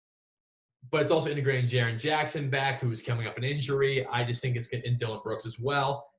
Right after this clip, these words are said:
And the big problem, the reason why I see some of these teams succeeding and not succeeding is based on just how they can integrate these pieces back. And I think even with practice time, you don't have a ton of practice time and you don't have a ton of games. You have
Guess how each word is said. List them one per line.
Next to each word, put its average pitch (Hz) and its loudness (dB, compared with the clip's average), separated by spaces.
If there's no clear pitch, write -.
And 135 -2
the 131 -2
big 202 4
problem, 156 4
the 135 -2
reason 165 2
why 139 4
I - 2
see 135 -2
some 139 -2
of 135 -2
these 127 -4
teams 127 -4
succeeding 123 -4
and 113 -4
not 127 2
succeeding 107 -6
is 123 -4
based 143 2
on 139 -2
just 123 -4
how 139 0
they 160 2
can 151 -4
integrate 120 -2
these 113 -8
pieces 110 -10
back. - -8
And 120 0
I 127 2
think 135 -2
even 165 -2
with - -2
practice 139 0
time, 120 0
you 113 -4
don't 131 0
have 147 0
a 139 -4
ton 143 -2
of 135 -4
practice 123 0
time 117 -2
and 127 -2
you 127 2
don't 131 2
have 123 2
a 123 0
ton 123 2
of 113 -2
games. - -6
You 117 -4
have 113 -8